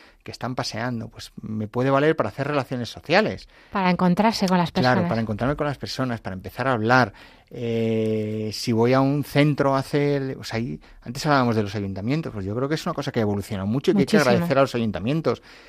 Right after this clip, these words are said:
Speaker 1: Por lo
Speaker 2: Por
Speaker 1: menos
Speaker 2: precio muy razonable,
Speaker 1: Claro, el
Speaker 2: bueno, la
Speaker 1: Ayuntamiento de
Speaker 2: gente
Speaker 1: Ma-, el
Speaker 2: mayor.
Speaker 1: Ayuntamiento de Madrid tiene, eh, centros deportivos fantásticos por un precio muy razonable, muy bien dotados, con buenos profesionales que te pueden orientar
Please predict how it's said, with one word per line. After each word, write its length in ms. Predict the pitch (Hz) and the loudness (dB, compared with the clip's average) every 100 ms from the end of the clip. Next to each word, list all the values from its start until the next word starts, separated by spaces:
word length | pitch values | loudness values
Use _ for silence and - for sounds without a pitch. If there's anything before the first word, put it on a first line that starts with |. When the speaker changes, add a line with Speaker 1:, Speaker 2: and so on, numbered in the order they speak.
| - - - _ - | -20 -20 -20 _ -18
Speaker 1:
Por 100 | - | -4
lo 40 | 202 | 4
Speaker 2:
Por 120 | 185 | 4
Speaker 1:
menos 100 | 147 | 6
Speaker 2:
precio 540 | 214 226 - 240 233 233 | 4 4 6 6 6 4
muy 260 | 208 214 | 4 4
razonable, 480 | 220 208 208 196 202 220 | 4 2 0 0 2 2
Speaker 1:
Claro, 180 | 226 | 2
el 60 | 202 | 2
Speaker 2:
bueno, 200 | 202 202 | 4 4
la 80 | 135 | 4
Speaker 1:
Ayuntamiento 160 | 147 147 | 6 4
de 80 | |
Speaker 2:
gente 80 | 202 | 4
Speaker 1:
Ma-, 40 | 190 | 4
el 0 | |
Speaker 2:
mayor. 160 | 185 - | 2 2
Speaker 1:
Ayuntamiento 320 | 117 110 131 | 0 0 0
de 40 | |
Madrid 320 | 131 135 151 151 | 2 4 4 4
tiene, 880 | 127 139 156 160 104 107 107 107 | 2 4 2 0 -4 -4 -2 -2
eh, 60 | 104 | -4
centros 320 | - 107 123 | -4 -4 -2
deportivos 720 | 123 117 110 123 123 127 123 - | -4 -4 -4 -2 0 0 -2 -6
fantásticos 920 | 101 110 127 - 165 - 180 185 - - - - - | -6 -4 -4 -4 -6 2 2 2 -4 -20 -20 -20 -12
por 120 | 101 | -6
un 120 | 107 110 | -4 0
precio 300 | 120 - 117 | -2 -2 0
muy 180 | 120 | 0
razonable, 640 | 123 135 143 143 160 170 180 | 0 -2 -2 0 2 0 0
muy 340 | 123 123 139 | 2 4 4
bien 240 | 139 139 131 | 4 2 0
dotados, 460 | 120 147 180 180 | 2 2 2 -2
con 180 | - 104 | -6 -2
buenos 240 | 110 131 135 | 2 2 0
profesionales 560 | 139 - 123 127 127 | -6 -8 -4 -2 -2
que 80 | - | -4
te 80 | 120 | -6
pueden 880 | 127 127 123 120 120 117 117 113 113 | -2 -2 0 -2 -2 -4 -4 -4 -4
orientar 560 | 113 117 120 120 151 | -4 -2 -4 -2 -4